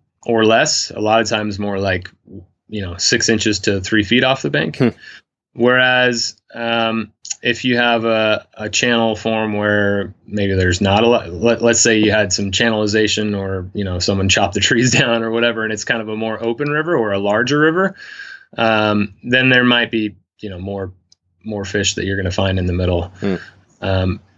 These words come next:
Speaker 1: and it, uh, again, it just all depends
Speaker 2: Sure.
Speaker 1: on the, but a lot of times your biggest fish are going to be, uh, on those banks. And I think in the one case study that I have in that bank,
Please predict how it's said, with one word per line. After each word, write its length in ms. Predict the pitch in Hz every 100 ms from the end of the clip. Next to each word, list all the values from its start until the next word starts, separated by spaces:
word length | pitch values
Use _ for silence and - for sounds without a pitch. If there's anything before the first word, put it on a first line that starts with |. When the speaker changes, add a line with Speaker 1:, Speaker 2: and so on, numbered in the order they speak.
| _ -
Speaker 1:
and 160 | 117 117
it, 160 | 113
uh, 440 | 101 85 - 113 110
again, 240 | 107 113
it 100 | 107
just 200 | 107 101
all 140 | 107
depends 220 | 101 87 101
Speaker 2:
Sure. 160 | 87
Speaker 1:
on 80 | 85 92
the, 180 | - - _ -
but 180 | 151 151
a 60 |
lot 200 | 135 160
of 60 | 165
times 540 | 147 135 131 120 - _
your 200 | - 113
biggest 420 | 107 127 143 127 -
fish 340 | 120 113 -
are 240 | - 117 117
going 180 | 107 104
to 40 |
be, 380 | 98 101 95 92 - _ _ _ _ _ _
uh, 480 | - 98 95 92 92 95 _ _ _
on 160 | 113 117
those 220 | 107 104
banks. 500 | 95 104 104 - -
And 180 | 113 110
I 100 | 107
think 340 | 101 135 120 _ _
in 120 | 120
the 60 | 120
one 220 | 123 131
case 240 | 117 127 -
study 240 | 123 117
that 120 | 113
I 60 | 110
have 260 | 107 110 107
in 100 | 107
that 160 | 98
bank, 240 | 101 110